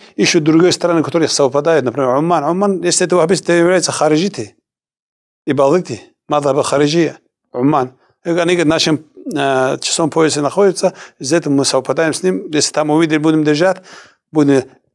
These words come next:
Умман тоже смотрит на Саудию как врага, потому что они ваххабисты, это является хариджиты. Из этого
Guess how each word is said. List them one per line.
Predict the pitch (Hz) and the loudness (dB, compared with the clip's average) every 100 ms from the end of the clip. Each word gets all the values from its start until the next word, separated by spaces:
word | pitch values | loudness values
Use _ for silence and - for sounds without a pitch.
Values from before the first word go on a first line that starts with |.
| _ - | _ -6
Умман | 139 175 214 202 | -2 0 0 0
тоже | 208 185 | 2 2
смотрит | 170 - 175 202 175 156 | 0 0 -2 0 -2 0
на | 160 | 0
Саудию | - 175 170 190 185 | 0 0 0 0 0
как | - 131 | 0 -2
врага, | 139 135 147 165 139 _ _ _ _ _ _ - | 0 0 2 0 -2 _ _ _ _ _ _ -8
потому | 151 | -4
что | 147 | 0
они | 156 156 - - | 2 2 -2 -2
ваххабисты, | 139 120 170 202 - | 0 0 0 -4 0
это | 135 139 | 0 2
является | 143 156 147 | 4 4 2
хариджиты. | 139 143 143 190 190 | 0 0 2 0 -2
Из | 139 131 | -4 -2
этого | 180 165 | 0 0